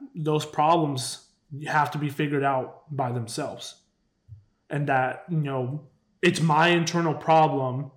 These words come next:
You can't really help me with it. So I have to figure this out on my own.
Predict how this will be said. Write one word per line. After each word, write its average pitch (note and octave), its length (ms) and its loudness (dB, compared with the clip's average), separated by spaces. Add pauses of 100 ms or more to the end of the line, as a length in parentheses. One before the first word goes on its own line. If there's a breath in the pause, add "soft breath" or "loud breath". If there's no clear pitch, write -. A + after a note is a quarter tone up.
(320)
You D#3 260 0
can't D#3 300 0
really D3 220 2
help C3+ 240 -2
me A#2+ 100 -4
with G#2 240 -10
it. - 160 -18 (680)
So D#3+ 180 2
I D3 60 6
have D#3 120 4
to F3 80 4
figure D#3+ 260 2
this D#3 160 0
out D#3 100 4
on D3+ 80 2
my C#3 160 -2
own. E3+ 360 2